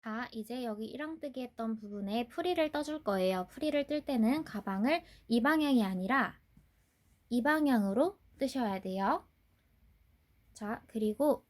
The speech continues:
이렇게 보시면 일랑뜨기 한 부분에 한 가닥씩이 밖으로 나와 있어요. 자, 이 부분을 코로 생각하시고 프릴을 떠주시면 됩니다.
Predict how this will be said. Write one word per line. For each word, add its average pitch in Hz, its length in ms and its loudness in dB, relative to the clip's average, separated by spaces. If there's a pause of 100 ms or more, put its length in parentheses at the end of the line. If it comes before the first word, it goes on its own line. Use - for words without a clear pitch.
이렇게 214 400 -4
보시면 208 640 2
일랑뜨기 269 560 2
한 277 180 4
부분에 202 800 2 (400)
한 359 240 0
가닥씩이 370 640 2
밖으로 202 340 -2
나와 196 320 4
있어요. 196 800 2 (680)
자, - 240 0 (140)
이 254 520 2
부분을 226 680 2
코로 349 480 0
생각하시고 277 840 -2
프릴을 277 400 -4
떠주시면 277 480 -6
됩니다. 202 540 -2